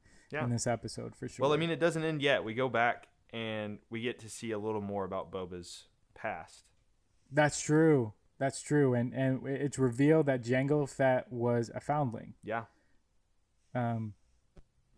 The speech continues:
Speaker 2: and so they're real Mandalorians.
Speaker 1: They
Speaker 2: For
Speaker 1: are,
Speaker 2: sure.
Speaker 1: yeah.
Speaker 2: Whatever that means, uh, really. And, and we see the kind of the different kind of philosophies that even the Mandalorians have. Of
Speaker 1: Mm-hmm.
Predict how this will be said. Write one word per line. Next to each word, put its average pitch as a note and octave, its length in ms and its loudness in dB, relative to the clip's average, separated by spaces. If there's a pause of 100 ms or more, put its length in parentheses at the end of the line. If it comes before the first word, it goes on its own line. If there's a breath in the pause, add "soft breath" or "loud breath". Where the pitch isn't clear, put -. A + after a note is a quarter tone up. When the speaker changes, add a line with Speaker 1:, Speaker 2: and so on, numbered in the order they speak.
(1500)
Speaker 2:
and B2+ 140 0
so A#2+ 360 2 (460)
they're C3 240 4
real B2 180 4
Mandalorians. A#2 760 -2 (260)
Speaker 1:
They G#2 140 -8
Speaker 2:
For G2+ 120 -6
Speaker 1:
are, G2 40 -4
Speaker 2:
sure. G2 360 -6
Speaker 1:
yeah. B2 120 0
Speaker 2:
Whatever D3+ 240 10
that D#3 180 8
means, C#3+ 540 0 (540)
uh, A#2+ 360 2
really. B2 600 2 (680)
And, C#3 240 0
and C3+ 220 0
we C3 100 2
see E3+ 240 4
the D3 160 6
kind C#3 240 -4
of A#2 80 -4
the A#2 100 -4
different A#2+ 520 -4
kind B2 180 -4
of A#2 80 -8
philosophies A#2 640 -2
that A#2 160 -4
even A#2 220 -6
the A#2 60 -4
Mandalorians A2+ 800 -8
have. A2 360 -8
Of A#2+ 60 -10 (140)
Speaker 1:
Mm-hmm. G#2+ 160 -12